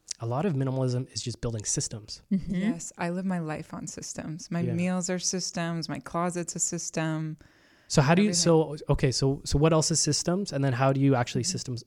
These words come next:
Speaker 1: systematize some of these things?
Speaker 3: So my closet, twenty outfits, and I do them for spring, s-,
Speaker 1: And
Speaker 3: so warm months and cold months.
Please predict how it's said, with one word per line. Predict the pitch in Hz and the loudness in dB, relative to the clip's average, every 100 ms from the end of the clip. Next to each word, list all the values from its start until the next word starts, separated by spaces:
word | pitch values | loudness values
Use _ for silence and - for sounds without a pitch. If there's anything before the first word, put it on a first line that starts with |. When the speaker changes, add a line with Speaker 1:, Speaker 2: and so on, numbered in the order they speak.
| - | -8
Speaker 1:
systematize | - 139 - 120 113 107 | -4 -4 -4 -4 -4 -6
some | 117 | -8
of | 113 | -10
these | 117 - | -12 -14
things? | 135 - - - - - _ | -14 -16 -20 -20 -20 -20 _
Speaker 3:
So | - 202 190 185 | -2 2 4 2
my | 185 185 | 0 -2
closet, | 180 - 151 - 180 196 254 - _ _ - | -2 -4 -2 -2 -2 -2 -4 -10 _ _ -10
twenty | - 175 165 | -2 0 0
outfits, | 131 - 180 247 - - - _ - | -4 -4 -2 -2 -4 -8 -8 _ -2
and | 185 | 0
I | 180 175 | 2 0
do | 170 175 | 0 0
them | 170 170 | 0 -2
for | 175 | -2
spring, | 165 - - 175 170 175 | -2 -4 0 0 2 0
s-, | 175 - - 135 | -2 -4 -4 -4
Speaker 1:
And | 143 - - | -4 -8 -8
Speaker 3:
so | - 180 | -4 -2
warm | 170 190 208 | 2 2 4
months | 202 202 | 2 0
and | 170 | -4
cold | - 165 - | -4 -6 -4
months. | 165 233 - | -4 -4 -8